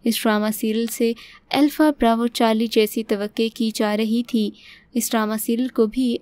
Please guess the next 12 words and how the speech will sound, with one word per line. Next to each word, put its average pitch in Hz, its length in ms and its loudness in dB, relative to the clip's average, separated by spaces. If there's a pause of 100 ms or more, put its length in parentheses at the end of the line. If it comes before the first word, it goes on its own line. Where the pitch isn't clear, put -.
अच्छी 277 280 0
खासी 254 400 0
मकबूलियत 220 600 -4
हासिल 220 420 -2
हुई, 240 200 -2 (340)
ख़ास 277 300 2
तौर 233 200 0
पर 247 180 -2
ख़वातीन 214 560 -4
में। 214 240 -2 (380)
लेकिन 226 360 2
ड्रामा 233 440 0